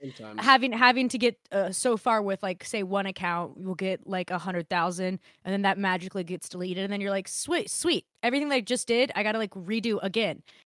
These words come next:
Speaker 2: Because you don't wanna not be on that, like, you know, for TikTok, for example, you don't wanna not be on that app because there's a perfect algorithm that goes perfectly with whatever you're doing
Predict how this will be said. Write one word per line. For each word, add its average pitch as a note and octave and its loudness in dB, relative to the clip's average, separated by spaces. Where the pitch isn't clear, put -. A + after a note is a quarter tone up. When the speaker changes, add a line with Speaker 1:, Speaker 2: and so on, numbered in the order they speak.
Speaker 2:
Because A3+ 0
you G#3+ -2
don't A#3+ 4
wanna A3+ 0
not G#3+ 4
be G#3 0
on F3 -2
that, E3 0
like, E3 -4
you G3+ 0
know, G3 4
for F#3 -4
TikTok, E3+ -6
for F3+ -8
example, E3 -8
you F3+ -6
don't G3+ -4
wanna F#3+ -2
not F#3+ 2
be G#3 0
on F3 0
that D#3+ -4
app E3+ -2
because F#3+ -6
there's F3 -6
a F#3+ 0
perfect A3 0
algorithm G3 2
that E3 -8
goes F#3 -4
perfectly A3 -2
with F#3 -2
whatever G3+ 2
you're E3+ 0
doing F#3+ 0